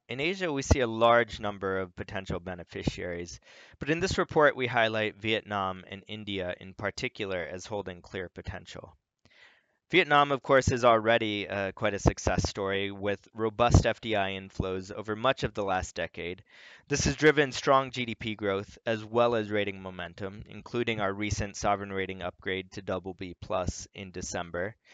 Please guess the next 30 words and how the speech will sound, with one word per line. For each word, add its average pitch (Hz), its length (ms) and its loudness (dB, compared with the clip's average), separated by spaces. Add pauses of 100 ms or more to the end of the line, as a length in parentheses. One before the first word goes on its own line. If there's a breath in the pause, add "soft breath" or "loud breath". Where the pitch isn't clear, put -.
(360 loud breath)
And 135 200 -6 (100)
these 160 220 -4
trends 190 340 0
in 143 120 0
Vietnam 113 540 2
predate 110 560 -2
even 107 320 -8
the 101 100 -8
intensification 107 1300 -6
of 104 300 -4
the 107 120 -6
U 98 160 -2
S 90 180 0
China 95 320 -2
trade 110 340 -4
war, 95 320 -4 (320 loud breath)
as 127 140 -4
firms 185 320 0
sought 151 240 4
to - 80 -10
move 123 260 -2
out 113 160 6
of 107 140 0
China 98 520 0
in 104 160 -14
search 101 360 -6
of 95 120 -8
lower 95 280 -4
labor 87 380 -10
costs. - 680 -2